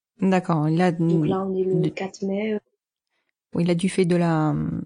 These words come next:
Speaker 1: de, de la, oui, de la gravité de la situation, hein, ils peuvent
Speaker 2: Donc,
Speaker 1: te,
Speaker 2: on est le
Speaker 1: d'ores et déjà
Speaker 2: dimanche,
Speaker 1: te donner un
Speaker 2: euh, huit mai
Speaker 1: rendez-vous et puis, euh,
Speaker 2: deux mille seize,
Speaker 1: programmer
Speaker 2: je
Speaker 1: tout ça.
Speaker 2: rentre, euh, à la maternité,
Speaker 1: Tout à
Speaker 2: on
Speaker 1: fait.
Speaker 2: convoque
Speaker 1: Donc,
Speaker 2: à
Speaker 1: en fait,
Speaker 2: vingt heures
Speaker 1: on,
Speaker 2: pour
Speaker 1: on me
Speaker 2: pouvoir me
Speaker 1: dit de
Speaker 2: poser
Speaker 1: rentrer
Speaker 2: à la
Speaker 1: à la
Speaker 2: maternité,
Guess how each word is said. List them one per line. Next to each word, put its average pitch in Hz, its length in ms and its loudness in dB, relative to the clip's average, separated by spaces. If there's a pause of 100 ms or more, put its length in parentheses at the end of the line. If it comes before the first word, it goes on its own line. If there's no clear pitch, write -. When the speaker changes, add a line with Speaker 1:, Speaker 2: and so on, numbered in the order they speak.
(160)
Speaker 1:
de, 165 240 0
de 156 160 0
la, 147 400 0
oui, 156 120 0
de 165 100 -4
la 151 80 0
gravité 175 440 0
de 170 80 0
la 165 60 2
situation, 170 540 -2
hein, 180 200 0
ils 156 80 0
peuvent 180 240 -2
Speaker 2:
Donc, 165 200 4
Speaker 1:
te, 147 100 2
Speaker 2:
on 143 200 2
est 214 120 4
le 208 140 2
Speaker 1:
d'ores 185 220 4
et 220 60 4
déjà 226 140 4
Speaker 2:
dimanche, 190 240 2
Speaker 1:
te - 60 2
donner 165 280 6
un - 60 4
Speaker 2:
euh, 202 140 4
huit 226 180 4
mai 214 100 4
Speaker 1:
rendez-vous 196 220 6
et 165 80 6
puis, 185 340 0
euh, 196 40 6
Speaker 2:
deux 214 60 6
mille 220 60 4
seize, 233 100 2
Speaker 1:
programmer - 260 2
Speaker 2:
je - 60 0
Speaker 1:
tout 107 120 -2
ça. - 100 -4
Speaker 2:
rentre, - 180 -2
euh, 95 240 -2
à 196 40 -2
la 208 100 0
maternité, 202 540 0
Speaker 1:
Tout 226 80 2
à - 20 0
Speaker 2:
on 208 60 0
Speaker 1:
fait. 190 100 -6
Speaker 2:
convoque 202 220 0
Speaker 1:
Donc, 202 100 0
Speaker 2:
à 190 80 2
Speaker 1:
en 190 120 2
fait, 220 200 0
Speaker 2:
vingt - 20 -4
heures 190 140 0
Speaker 1:
on, 180 60 -6
Speaker 2:
pour - 80 -6
Speaker 1:
on 196 60 0
me 185 60 -2
Speaker 2:
pouvoir 190 200 2
me 214 60 4
Speaker 1:
dit 214 60 0
de 220 100 -2
Speaker 2:
poser 208 100 4
Speaker 1:
rentrer 226 200 0
Speaker 2:
à 202 80 0
la 202 60 0
Speaker 1:
à 196 60 -2
la 190 80 -2
Speaker 2:
maternité, 196 500 -2